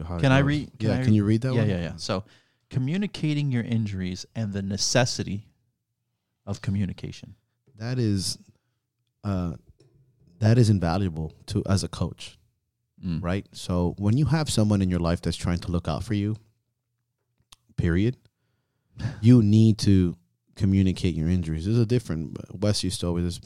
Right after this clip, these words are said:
Speaker 1: you know, pain, hurt, and injury. Or hurt, pain, and injury, I think it was called. No, pain, hurt, and injury. Yeah, pain, hurt, injury. When you're injured, something stops.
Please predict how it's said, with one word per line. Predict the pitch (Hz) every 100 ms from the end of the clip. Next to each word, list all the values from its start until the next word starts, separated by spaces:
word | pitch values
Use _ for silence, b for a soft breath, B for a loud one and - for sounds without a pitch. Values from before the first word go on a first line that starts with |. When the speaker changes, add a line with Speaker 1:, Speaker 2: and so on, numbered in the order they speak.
| -
Speaker 1:
you | 117
know, | 85 80 -
pain, | - 123 147 131
hurt, | - 123 -
and | 90
injury. | 95 85 73 73 _ _ _ _ _ _ _ _ _
Or | 95
hurt, | 82 - 135 -
pain, | - 110 95
and | 87
injury, | 87 80 78 - _
I | -
think | 57
it | 67
was | -
called. | - - -
No, | 92
pain, | - 117 117
hurt, | 87 -
and | 85
injury. | 85 76 78
Yeah, | 67 -
pain, | 101 107 107
hurt, | 98 98 - -
injury. | 87 67 78 _ _ _ _ _ _ _ -
When | 151
you're | 185
injured, | 147 135 101 92 - _ _ _ _ _ _ -
something | - 120 110 113 95
stops. | - - 87 73 - -